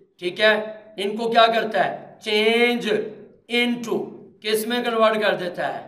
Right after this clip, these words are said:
Non polluted، ٹھیک ہے، non polluted gases میں۔ اور وہ گیسز جب کیٹالیٹک کنورٹر سے، یہ ان ہے، ٹھیک ہے،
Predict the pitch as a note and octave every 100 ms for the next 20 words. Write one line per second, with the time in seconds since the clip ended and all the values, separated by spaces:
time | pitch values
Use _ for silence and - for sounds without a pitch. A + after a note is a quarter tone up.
0 | - - - E3 F3 F3+ F#3 G3 A3 A3+
1 | A#3+ A#3 A3 - - - - G#3+ G#3 G#3
2 | G3+ G3 G3 F#3 - - - - _ _
3 | _ _ _ - E3+ G3 G3+ G3+ - -
4 | - E3+ G#3+ A#3 B3 B3+ B3 A3+ G#3+ G3+
5 | G3+ G3 F#3+ D#3+ - C#3+ A#2+ - - _
6 | _ _ F3 G#3 A3 G#3+ G3+ G3 - A#3+
7 | A#3+ - - - _ F#3+ G3+ G3+ - G3
8 | F#3+ G#3 G3+ G#3 A3+ A3 G3 F#3+ F#3 G#3
9 | G3+ - B2+ - - D#3 F#3+ G#3 G3+ A3
10 | G#3+ C#3+ - - - F3 F3 G#3+ G#3 G3+